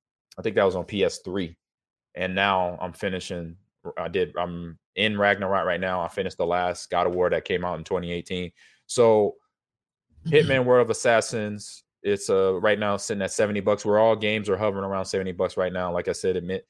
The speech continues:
Speaker 1: it includes Hitman three, one, two game, uh, of the year access pass,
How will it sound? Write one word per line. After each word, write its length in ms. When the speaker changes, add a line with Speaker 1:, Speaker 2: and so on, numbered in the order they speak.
Speaker 1:
it 140
includes 340
Hitman 340
three, 340
one, 340
two 440
game, 420
uh, 340
of 140
the 100
year 460
access 340
pass, 520